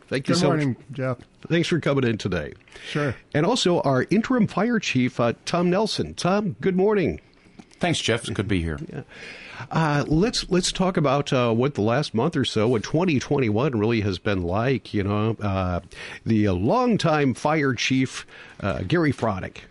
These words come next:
Speaker 1: retired back in, uh, January, just a month, little over a month ago. And, uh, I'll start off by, I mean, you guys, I'm sure, both, uh, worked with and for Gary and under Gary for, uh, a lot of years, and I'm sure he's missed.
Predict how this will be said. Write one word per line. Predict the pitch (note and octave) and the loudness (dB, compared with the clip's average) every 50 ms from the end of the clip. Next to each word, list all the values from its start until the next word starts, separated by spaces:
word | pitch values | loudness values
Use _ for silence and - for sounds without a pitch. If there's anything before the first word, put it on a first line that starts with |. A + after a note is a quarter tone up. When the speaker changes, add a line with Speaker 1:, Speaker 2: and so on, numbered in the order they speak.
| - - | -12 -4
Speaker 1:
retired | - A2+ A2+ G2 - - A#2 A2+ A2+ G#2+ G#2+ G2 E2+ | -2 0 0 0 0 0 0 2 2 2 2 2 0
back | A2 G#2+ G2+ - - A#2 | -2 -2 -2 -2 0 0
in, | G2+ F2+ F#2+ | 0 2 2
uh, | F#2+ F#2+ F2 | 2 2 0
January, | E2 - - C3 A#2+ B2 B2 B2 A#2+ A2+ A#2 A#2 A2+ A#2+ A#2+ A#2+ A#2 | 0 -2 0 0 2 2 2 2 2 2 0 0 0 0 0 0 0
just | G2+ - A#2 - - | 0 -2 -2 -2 -2
a | G2+ | 0
month, | F#2 F#2+ A2 A2+ - | 0 0 0 0 0
little | A2 A2+ C3 B2+ A#2+ | 0 0 2 2 2
over | A2+ A#2+ A#2 A2+ G#2+ | 2 2 2 2 2
a | G2 | 2
month | F#2 F#2 G2+ G#2+ A#2+ A2+ - | 2 2 2 0 0 0 -2
ago. | G#2+ F#2+ G#2 G2+ G2+ G#2+ A2 A2+ A2 | -2 0 0 0 2 2 2 2 2
And, | G2 F2 - - - - - - - - - - | 0 -2 -4 -6 -12 -16 -16 -16 -18 -18 -12 -8
uh, | - G2+ F#2+ F#2 F#2 F#2 F#2 F2 | -6 -4 -2 -2 -2 -2 -2 -2
I'll | F2+ G2+ | -2 -2
start | - - G3 F#3 | 0 0 2 2
off | D3 B2+ C3 C#3 - - | 2 2 2 0 0 -2
by, | G#2+ G2 F#2+ F#2 F#2+ | -2 0 0 0 0
I | G2 G2 G2 | 0 -2 -2
mean, | G2+ - | -2 -2
you | G#2+ C3+ | 0 0
guys, | D3+ D3+ B2+ A2+ F#2+ G2 | 0 2 0 0 0 0
I'm | G2+ G2 | -2 -2
sure, | - - B2 G#2+ F#2+ | -2 -2 -2 -2 -4
both, | F2 E2 A#2 A2 A2+ - - - - | -4 -2 -2 -2 -2 -2 -6 -6 -6
uh, | A2+ G2+ G2 F#2+ | -4 -4 -4 -4
worked | F#2 F2 G#2+ C3 A#2 - - | -4 -2 -2 -4 -4 -4 -6
with | - E3+ F#2+ A2+ D#3 F3+ - - - - - - - - | -6 -4 0 0 0 0 -2 -4 -10 -18 -20 -20 -12 -6
and | - A#2+ A2 | -4 -4 -2
for | - - C#3 D#3 E3 E3 D#3+ C#3+ | 0 0 2 2 2 2 0 0
Gary | A2 A2 B2 C3+ C#3+ D#3 E3 D#3+ D3+ B2+ | 0 0 0 0 0 0 -2 -2 -2 -2
and | F#2+ | 0
under | G2 A#2 C#3 B2+ C3 | 0 0 0 0 -2
Gary | C3+ A#2+ G2+ A#2+ B2 B2+ C3 C3+ C3 C3 | -4 -2 -2 -2 0 0 0 0 0 -2
for, | - - A#2+ A2 G#2 G2+ G2+ G2 F#2+ | -4 -4 -2 -2 0 0 0 0 0
uh, | F2+ - - - - - - - - - - - | -2 -4 -8 -16 -20 -20 -20 -20 -20 -20 -8 -2
a | A#2+ | 0
lot | A#2 A2+ B2 D3 D#3 C#3+ | 0 2 2 2 2 2
of | C#3 | 2
years, | A#2+ A#2 B2 A#2+ A2+ G#2 G2+ G#2 G#2 F#2+ - | 2 2 2 2 2 2 2 0 0 -2 -2
and | G2+ G2 | -2 -2
I'm | G#2 G2 | 0 -2
sure | F#2+ - - B2 A#2 | -2 -2 -2 -2 0
he's | G2 A2 G#2 G2 - | 0 -2 -4 -4 -4
missed. | G2+ E2+ - - - - | -8 -10 -10 -12 -16 -18